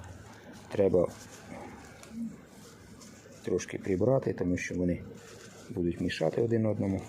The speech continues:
О, отак, бачите, що дві штучки тільки убрав і вже,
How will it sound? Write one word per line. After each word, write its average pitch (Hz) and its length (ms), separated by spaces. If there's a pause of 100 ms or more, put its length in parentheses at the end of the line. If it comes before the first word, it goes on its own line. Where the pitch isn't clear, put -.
(260)
О, 87 160 (220)
отак, 98 420
бачите, - 320 (600)
що - 280 (440)
дві 139 240
штучки - 380
тільки 107 240
убрав 120 380
і 101 80
вже, 113 320